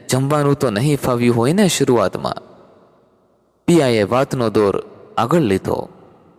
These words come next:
હા સાહેબ, મને પણ એ જ ચિંતા હતી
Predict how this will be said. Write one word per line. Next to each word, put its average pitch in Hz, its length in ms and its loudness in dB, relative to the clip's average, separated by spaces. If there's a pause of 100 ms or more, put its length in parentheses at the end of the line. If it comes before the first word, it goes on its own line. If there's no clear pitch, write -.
(140)
હા 147 140 0
સાહેબ, 120 420 0 (1040)
મને 185 200 2
પણ 170 220 -4
એ 185 200 2
જ 151 140 -4
ચિંતા 123 380 -2
હતી 104 480 -4